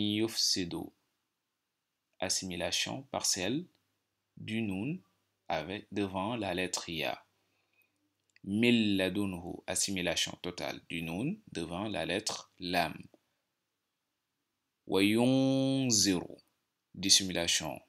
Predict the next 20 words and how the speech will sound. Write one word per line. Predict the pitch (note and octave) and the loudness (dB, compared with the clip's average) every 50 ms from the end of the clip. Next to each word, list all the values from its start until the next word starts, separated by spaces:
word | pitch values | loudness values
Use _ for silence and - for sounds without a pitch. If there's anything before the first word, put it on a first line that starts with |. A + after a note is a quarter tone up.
| _ _ _ - | _ _ _ -10
de | - D2+ | -6 -2
la | D2+ C#2+ D2 | -2 0 0
lettre | D#2 E2+ D#2+ - - - - - _ | 0 -2 -2 -2 -4 -6 -8 -10 _
nun, | E2+ F2 F2+ F2+ F2+ F#2+ B2+ E3+ C#4+ - _ _ _ _ _ _ _ _ _ _ _ _ | -10 -8 -6 -4 -2 -2 -2 -2 -4 -6 _ _ _ _ _ _ _ _ _ _ _ _
donc | - B1+ B1+ - - - | -10 -10 -10 -12 -16 -14
du | - - D#2+ | -10 -8 -4
nasillement, | E2+ F2+ F#2+ G2 - G2 F2+ E2 D2+ D2 D2 G#2 D3+ A3+ - _ _ _ _ _ _ _ _ _ _ _ _ _ _ | -2 0 2 4 4 4 2 0 -2 -4 -4 -4 -4 -6 -8 _ _ _ _ _ _ _ _ _ _ _ _ _ _
devant | - - E2+ E2 D#2 E2 E2 F#2 A#2+ C#3 | -6 -4 -2 -2 0 0 0 0 0 0
la | - - E2 | 0 0 2
lettre | F2 F#2+ G2+ - - - - - _ _ | 2 2 2 2 -2 -6 -8 -10 _ _
the. | - G2 F#2+ F2 G2+ F#2+ C#2+ A1+ - - _ _ _ _ _ _ _ _ _ _ _ _ _ _ _ _ _ _ _ _ _ _ _ _ - - _ _ _ _ _ _ _ _ _ _ | -14 -12 -6 0 0 0 0 0 -4 -10 _ _ _ _ _ _ _ _ _ _ _ _ _ _ _ _ _ _ _ _ _ _ _ _ -20 -20 _ _ _ _ _ _ _ _ _ _
La | - F2 F#2 | 0 2 4
lettre | G2 G#2 G2+ - A#2 - | 4 2 2 0 -4 -6
qui | - G2+ F#2+ | -4 -4 -4
suit | - - - D#3+ C3 | -2 -2 -2 -2 0
est | D#2+ F2+ | 0 0
la | F#2 F#2 | 0 2
lettre | G2+ A#2 B2 - - - - _ _ | 2 0 0 0 -6 -8 -10 _ _
ha. | - G2 F#2+ F#2+ G#2+ G#2 F#2+ F2 - - - _ _ _ _ _ _ _ _ _ _ _ _ _ _ _ _ _ _ _ - | -6 -4 -4 -2 -2 -2 -2 -4 -6 -10 -18 _ _ _ _ _ _ _ _ _ _ _ _ _ _ _ _ _ _ _ -8
Ha | G2+ G2 F#2+ G#2+ G#2 G2+ F#2+ - - | -6 -4 -2 0 0 0 0 -2 -6